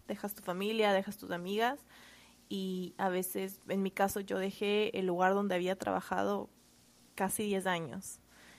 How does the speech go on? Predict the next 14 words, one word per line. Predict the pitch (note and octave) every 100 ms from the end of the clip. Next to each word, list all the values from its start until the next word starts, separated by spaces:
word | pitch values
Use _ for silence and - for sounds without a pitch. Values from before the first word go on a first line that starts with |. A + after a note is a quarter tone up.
| - -
y | F#3+ F#3 F3+
mis | F#3
compañeras | G3 F#3 E3+ F3+ F3+ F#3+ G#3+
no |
eran | G#3+ A3
mis | G#3
compañeras, | F#3+ - D#3 E3 E3 E3
eran | E3+ E3
mis | -
amigas. | E3+ E3 - - - - - - - - - -
Entonces, | F3 F3 F3+ E3+ - -
extraño | F3+ - G3+ G3+ G#3
eso | F#3+ - F3+
mucho, | E3 E3+